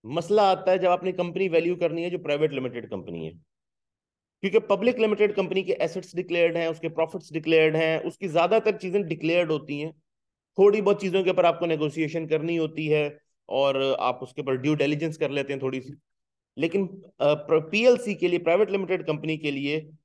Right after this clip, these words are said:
अ, there is this problem कि उसको वैल्यू कैसे किया जाए, और especially एक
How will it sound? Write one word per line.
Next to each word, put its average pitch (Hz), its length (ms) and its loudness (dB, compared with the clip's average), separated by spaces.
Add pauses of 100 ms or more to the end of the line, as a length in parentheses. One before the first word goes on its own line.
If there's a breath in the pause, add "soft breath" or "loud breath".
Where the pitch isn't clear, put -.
(260)
अ, 143 380 4
there 147 380 -2
is 165 120 2
this 165 120 -4 (120)
problem 156 340 0
कि 165 60 -4
उसको 160 180 -4
वैल्यू 147 300 0
कैसे 123 260 -12
किया 82 180 -8
जाए, 71 140 -10 (380)
और 180 140 4
especially 226 500 2
एक 202 360 4